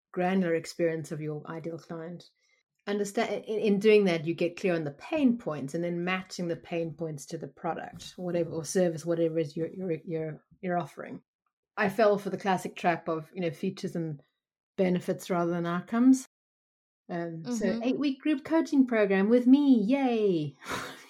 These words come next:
Speaker 1: You know,
Speaker 2: <laughs>
Speaker 1: my ideal client's like, "Yeah, and, like, what do I get from that?" You know?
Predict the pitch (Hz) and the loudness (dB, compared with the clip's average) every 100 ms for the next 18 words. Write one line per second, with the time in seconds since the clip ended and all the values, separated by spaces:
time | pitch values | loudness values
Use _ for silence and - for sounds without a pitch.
0 | - 233 - 262 - - - _ 254 269 | 0 0 2 -2 -2 -10 -12 _ -8 -6
1 | 254 254 - 214 170 190 208 202 202 185 | -6 -8 -10 -10 -2 2 2 0 -2 -2
2 | - 170 165 _ _ _ _ _ _ - | -2 -4 -4 _ _ _ _ _ _ -16
3 | 170 165 160 165 196 175 156 165 202 196 | -6 -4 -2 -2 -4 -6 -6 -4 -4 -4
4 | 156 147 _ - 180 185 220 156 - 151 | -8 -8 _ -14 -10 -6 -6 -6 -4 -4
5 | 220 - 247 - - - - - _ _ | -4 -2 -4 -4 -10 -18 -20 -20 _ _
6 | - 170 202 | -14 -10 -8